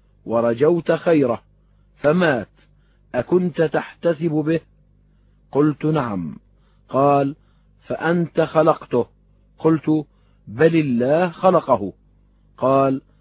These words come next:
فأنت هديته؟ قلت: بل الله هداه. قال: فأنت كنت ترزقه؟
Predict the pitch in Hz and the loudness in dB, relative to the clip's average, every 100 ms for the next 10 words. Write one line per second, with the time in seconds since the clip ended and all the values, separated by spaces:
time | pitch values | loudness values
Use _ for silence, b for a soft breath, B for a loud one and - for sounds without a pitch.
0 | _ _ 123 170 185 147 165 147 151 160 | _ _ -4 -2 -2 -2 -2 0 0 0
1 | 147 - 139 113 90 _ _ _ _ - | -2 -2 -2 -4 -8 _ _ _ _ -2
2 | 165 165 156 156 - _ _ - 120 175 | -2 0 -2 -4 -6 _ _ -2 4 4
3 | 160 139 123 143 156 165 160 170 202 175 | 4 0 2 4 4 2 -2 -2 2 2
4 | 110 - _ _ _ _ _ _ _ _ | 2 -8 _ _ _ _ _ _ _ _
5 | 135 147 143 139 - _ _ _ 131 - | 4 4 4 0 -8 _ _ _ -8 -2
6 | 185 165 160 147 190 185 170 165 165 156 | -2 0 -2 -2 -2 -2 0 0 2 0
7 | 139 156 131 147 | 0 -2 0 0